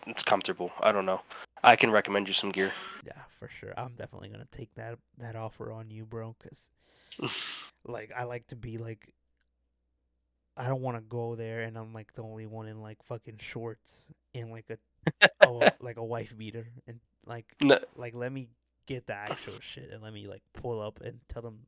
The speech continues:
Speaker 2: I mean business. You know what I mean? <laughs>
Speaker 1: If you're, um,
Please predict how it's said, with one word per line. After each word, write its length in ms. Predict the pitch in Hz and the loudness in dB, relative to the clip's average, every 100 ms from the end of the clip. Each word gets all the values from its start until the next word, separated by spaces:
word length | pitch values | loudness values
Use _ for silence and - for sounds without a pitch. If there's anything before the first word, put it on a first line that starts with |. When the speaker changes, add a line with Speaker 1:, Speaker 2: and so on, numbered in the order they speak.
| _ _ _ - | _ _ _ -10
Speaker 2:
I 100 | 135 | -8
mean 220 | 123 123 | -8 -4
business. 640 | 135 117 110 113 - - - | -4 -4 -8 -14 -16 -20 -12
You 80 | 131 | -6
know 80 | |
what 80 | 120 | -4
I 100 | 117 | -6
mean? 260 | 117 120 151 - - - | -8 -10 -12 -16 -20 -14
<laughs> 120 | 208 160 _ _ _ _ _ _ 170 _ _ _ _ _ _ _ _ _ _ _ _ _ _ _ - | -14 -14 _ _ _ _ _ _ _ _ _ _ _ _ _ _ _ _ _ _ _ _ _ _ 6
Speaker 1:
If 200 | 135 - | 8 10
you're, 240 | 135 151 151 | 12 12 12
um, 460 | 143 131 110 98 | 12 12 12 2